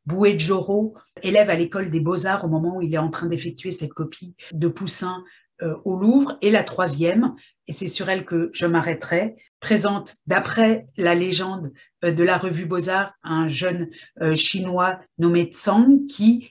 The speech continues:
copie ici l'autoportrait au chardon, euh, de Dürer. C'est sur cette photographie, euh, que je, euh,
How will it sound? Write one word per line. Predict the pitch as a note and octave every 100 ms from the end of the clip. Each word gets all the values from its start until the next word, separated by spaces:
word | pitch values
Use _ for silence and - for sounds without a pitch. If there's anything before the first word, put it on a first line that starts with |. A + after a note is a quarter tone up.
| _
copie | G#3+ G#3+ G3 G#3+
ici | E3+ - G#3+ A3+
l'autoportrait | F3+ G3+ G#3+ - G3+ - - F#3+ F#3 - - -
au |
chardon, | C#3+ F#3+ E3+ E3 E3+ F3 _ _ _ -
euh, | D3+ D3+
de | D#3+ F3+
Dürer. | E3 E3+ F3 F3+ F#3+
C'est | - F3+
sur | - G#3+
cette | - F3+
photographie, | - D#3+ E3+ D#3+ E3 - F3+ F3 - - - - _ E3+
euh, | D#3 E3 _
que | F#3+ F#3 F#3 _ _ -
je, | C3+ E3 D#3 - _ E3+
euh, | D#3